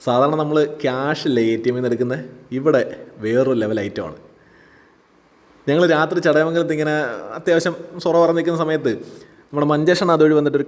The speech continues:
കാലിക്കുപ്പി ചോദിച്ചു. പുള്ളി പെട്രോൾ വാങ്ങാനായിട്ടാണ് ചോദിച്ചതെന്ന് ഞങ്ങൾ കരുതിയത്. ചോദിച്ചപ്പോൾ പുള്ളി പറഞ്ഞ, "അല്ല, പാല് വാങ്ങാനാണെന്ന്." അപ്പോൾ ഈ രാത്രി എവിടെ പാലിരിക്കുന്നത്? ആ പുള്ളി പറഞ്ഞ, "എ ടി എമ്മിൽ നിന്നാണ്." "എ ടി എമ്മിൽ പാലോ? എന്നാൽ അത് കാണണമല്ലോ" എന്ന് വെച്ചിട്ട് ഞാനും പുള്ളിയുടെ കൂടെ പോയി.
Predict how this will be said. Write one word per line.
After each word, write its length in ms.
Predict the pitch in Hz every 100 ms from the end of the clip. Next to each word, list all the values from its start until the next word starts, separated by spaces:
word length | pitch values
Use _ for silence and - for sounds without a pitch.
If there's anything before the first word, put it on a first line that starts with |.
| 139
കാലിക്കുപ്പി 420 | 139 160 165 151
ചോദിച്ചു. 220 | 98 - - - - _ _ _ - - _ _ _ _ _ -
പുള്ളി 300 | 117 135 165 165 160
പെട്രോൾ 280 | - 160 170
വാങ്ങാനായിട്ടാണ് 500 | 170 165 170 165 165 165
ചോദിച്ചതെന്ന് 360 | 165 165 170 160
ഞങ്ങൾ 120 | 160 156
കരുതിയത്. 320 | 143 143 127 -
ചോദിച്ചപ്പോൾ 320 | 160 165 185
പുള്ളി 140 | 170 170
പറഞ്ഞ, 140 | 170 160
"അല്ല, 80 | 156 143
പാല് 200 | 156 175
വാങ്ങാനാണെന്ന്." 460 | 143 127 110 95 - - - -
അപ്പോൾ 140 | 143
ഈ 60 | 127
രാത്രി 420 | 117 131 - 160 156 151
എവിടെ 180 | 147 143 131
പാലിരിക്കുന്നത്? 560 | 135 147 131 131 120 - - - _ _ _ _ _ _ - 190
ആ 120 | 185
പുള്ളി 120 | 190 190
പറഞ്ഞ, 160 | 185 165
"എ 100 | 170 190
ടി 60 |
എമ്മിൽ 140 | 185 160
നിന്നാണ്." 180 | 95 - - - - 87 101
"എ 20 | 117
ടി 60 | 165
എമ്മിൽ 160 | 185 175 120
പാലോ? 260 | 123 123 120
എന്നാൽ 180 | 104 139
അത് 80 | 151 151
കാണണമല്ലോ" 260 | 151 160 160
എന്ന് 100 | 156
വെച്ചിട്ട് 240 | 156 151
ഞാനും 200 | 151 170 156
പുള്ളിയുടെ 240 | 147 143
കൂടെ 120 | 135 - - - - - -
പോയി. 180 | 147